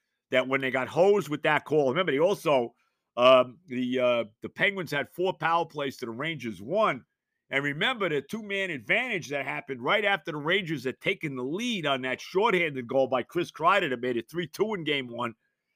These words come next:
Came right back, got a, uh, a penalty,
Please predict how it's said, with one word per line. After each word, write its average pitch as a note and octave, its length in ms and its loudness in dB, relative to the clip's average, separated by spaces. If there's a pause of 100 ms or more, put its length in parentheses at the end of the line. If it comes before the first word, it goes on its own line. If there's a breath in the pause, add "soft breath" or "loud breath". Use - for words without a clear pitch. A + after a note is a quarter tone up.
(120)
Came C#3+ 180 2
right F3 260 2
back, D#3+ 300 0 (420)
got C3+ 160 4
a, B2 220 0
uh, A2+ 220 -2 (480 soft breath)
a A2 80 2
penalty, E3+ 760 -2